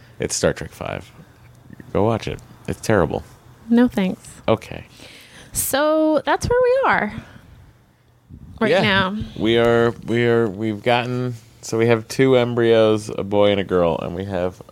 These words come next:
Speaker 1: an irregular embryo where part of chromosome two misrepresented itself and was like, "Hey, I'm here." But that part was like,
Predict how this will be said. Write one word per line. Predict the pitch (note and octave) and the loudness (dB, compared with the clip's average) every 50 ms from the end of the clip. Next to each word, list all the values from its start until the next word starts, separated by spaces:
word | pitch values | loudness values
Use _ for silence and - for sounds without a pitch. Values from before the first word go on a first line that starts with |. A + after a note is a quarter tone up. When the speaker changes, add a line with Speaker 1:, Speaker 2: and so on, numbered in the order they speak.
| - - | -12 -10
Speaker 1:
an | - G2 F#2+ | -8 -6 -2
irregular | F2 G2 G2 G#2 G#2 A2+ A#2 A2+ A#2 A2 G#2 G2+ F#2+ D#2 | 0 0 4 4 4 4 4 2 2 4 4 6 4 4
embryo | D2 E2+ D#2 C#2 E2+ D#2+ C2+ C2+ C#2+ C#2+ C#2+ | 2 0 -2 -2 -2 -2 0 0 -2 -2 -2
where | D#2 D2 D2 - - - - | -4 -6 -8 -10 -14 -20 -6
part | - - F#2+ F#2+ F#2 | 0 0 2 2 2
of | E2 - - | -2 -6 -8
chromosome | - - G#2 G2+ F2+ F#2+ F2+ F2 F2 E2 E2 E2 E2 E2 | -4 -2 -2 0 0 -2 -2 -2 -2 -2 -2 -2 -6 -8
two | - - - G#2+ G2 F#2 E2+ | -6 -2 2 2 4 4 2
misrepresented | D#2 F2+ F2 E2+ - F2 F2 F2 E2+ - - F#2 E2+ D#2+ E2 E2 F2+ E2+ D#2 C#2 | 0 -2 -2 -4 -2 0 0 0 0 2 0 0 0 2 0 0 0 -2 -4 -6
itself | - - - - - B1 G1+ A1+ - - - | -6 -8 -8 -8 -8 -6 -6 -6 -8 -8 -10
and | - - | -10 -10
was | - - - | -10 -8 -8
like, | - - - - - | -8 -8 -10 -10 -4
"Hey, | - F2 G#2 C3+ C3 - - - - - | -2 -2 -2 -2 -4 -8 -12 -20 -10 -4
I'm | - D2+ D#2+ | -2 -2 0
here." | F2 G#2 A#2+ G#2 - - - - - - | 0 -2 -2 -2 -2 -4 -6 -8 -6 -6
But | - - | -6 -2
that | - D2 - - | -2 -2 -2 -2
part | - - G1+ | -2 -2 -2
was | G1+ - - | -2 -4 -6
like, | - - - | -8 -10 -12